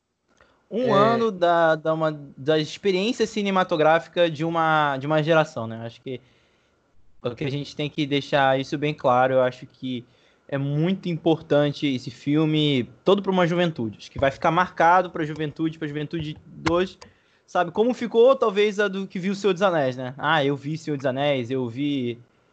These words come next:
Speaker 1: o Superman, até o de setenta e pouco, também eu vi no cinema o filme.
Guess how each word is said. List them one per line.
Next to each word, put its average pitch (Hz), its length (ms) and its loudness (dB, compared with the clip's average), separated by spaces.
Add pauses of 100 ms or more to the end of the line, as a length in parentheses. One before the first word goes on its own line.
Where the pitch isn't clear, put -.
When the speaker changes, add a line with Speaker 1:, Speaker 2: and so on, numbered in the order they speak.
(380)
Speaker 1:
o 135 60 -8
Superman, 156 540 2
até 170 220 2
o 160 80 4
de - 60 -18
setenta 139 340 -8
e - 20 -8
pouco, 160 360 -4
também 139 200 -2
eu 165 60 0
vi 139 260 2
no 196 120 2
cinema 131 460 -2
o - 20 -6
filme. 165 400 -6